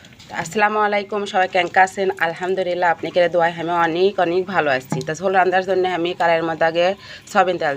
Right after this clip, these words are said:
দেন, দেবো কাটা পেঁয়াজ আর তেজপাতা,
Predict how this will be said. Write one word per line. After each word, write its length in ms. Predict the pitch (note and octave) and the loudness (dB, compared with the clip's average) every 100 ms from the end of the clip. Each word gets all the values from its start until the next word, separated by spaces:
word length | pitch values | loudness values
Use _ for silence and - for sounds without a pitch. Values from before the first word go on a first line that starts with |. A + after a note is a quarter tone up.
| C#3+ | -6
দেন, 120 | C3+ C3 - - _ _ _ - - - - - - | -10 -12 -18 -20 _ _ _ -20 -20 -20 -20 -12 -4
দেবো 180 | F#3 F#3+ | 0 2
কাটা 220 | F#3 F#3 F#3+ | 4 4 2
পেঁয়াজ 280 | - G3 G3+ - | 4 2 2 2
আর 60 | D#3+ - | 2 2
তেজপাতা, 480 | G3 - C#3+ - | 0 0 -2 0